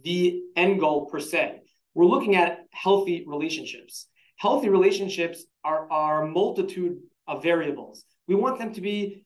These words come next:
healthy in terms of their relationship with their friends in the community they live in, having healthy relationships with their, you know, employers and their colleagues, healthy relationships with their children and their spouse.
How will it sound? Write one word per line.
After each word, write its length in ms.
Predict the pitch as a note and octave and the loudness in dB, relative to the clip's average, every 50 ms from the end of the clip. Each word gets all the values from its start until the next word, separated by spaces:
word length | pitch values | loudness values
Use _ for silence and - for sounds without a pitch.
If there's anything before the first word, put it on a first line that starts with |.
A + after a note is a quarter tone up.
| _ _ | _ _
healthy 280 | - G3 A3 G#3+ A3 | -2 0 0 0 0
in 100 | G#3 F#3+ | -2 -4
terms 200 | G3 G3+ G3 F#3+ | -4 -4 -4 -4
of 80 | F#3+ E3 | -2 0
their 100 | F3+ F3 | 2 2
relationship 380 | F3 E3+ F#3+ G3+ G3 F3+ E3 E3 | 2 2 0 -2 -4 -6 -8 -10
with 100 | E3+ E3+ | -10 -10
their 120 | D#3 D3+ | -10 -10
friends 420 | - - - F#3 F3+ F#3+ F#3+ F3+ | -10 -8 -6 -6 -4 -4 -4 -6
in 60 | E3 D#3 | -8 -10
the 60 | D3+ | -12
community 360 | D#3 D#3+ F3+ A3 A3 G3 E3+ | -10 -8 -6 -4 -2 -4 -4
they 120 | D#3 C#3+ | -6 -8
live 200 | C3+ C#3 C#3 C3+ | -10 -10 -10 -10
in, 180 | C#3+ D3 D3 D#3+ - _ _ _ _ _ | -10 -10 -10 -12 -16 _ _ _ _ _
having 240 | - E3 D#3+ E3+ E3 | -6 -4 -4 -2 -2
healthy 260 | F3+ F#3+ G3 F#3+ F#3+ | -2 -2 0 0 0
relationships 480 | F#3 F3+ G3 F#3+ F#3+ E3+ F3+ D#3+ D3+ D#3+ | 0 0 0 -2 -2 -4 -8 -10 -10 -12
with 140 | D#3+ D#3 | -12 -8
their, 380 | E3 D#3+ D#3+ D#3 D#3 E3 - - _ _ _ - | -6 -4 -4 -4 -6 -8 -10 -14 _ _ _ -16
you 80 | D3 | -12
know, 140 | C#3+ C#3+ D3 | -12 -10 -10
employers 680 | D3+ D3+ - - F3 G3 G3 F#3 F3+ F3+ F3 F3 E3+ - | -12 -14 -12 -6 -2 0 2 2 2 2 2 0 0 -2
and 140 | - D3 | -8 -14
their 100 | D3 D3+ | -14 -14
colleagues, 640 | D3 - - F#3 F#3+ F#3+ E3+ E3 D#3 D#3 D#3 - - _ _ _ _ _ | -14 -10 -6 -2 -2 -2 -2 -2 -6 -10 -12 -16 -20 _ _ _ _ _
healthy 220 | - F3+ F#3 G3 F3+ | -6 -4 -2 0 0
relationships 580 | F3 E3+ F3 F#3 F3 F#3+ F3+ F3 F3+ - - - | 0 2 2 0 0 -2 -4 -6 -8 -8 -8 -10
with 100 | E3+ - | -12 -10
their 140 | D#3+ D3 D3 | -10 -12 -12
children 500 | - - G3 G3 G3 F#3+ E3 E3 D#3+ - - | -10 -6 -4 -2 -2 -2 -4 -6 -8 -10 -12
and 100 | D3+ D3 | -12 -12
their 100 | C#3+ C#3+ | -12 -12
spouse. 460 | C#3+ - - G#3 G3 F3 D#3 D3 - | -12 -12 -8 -6 -4 -4 -4 -4 -8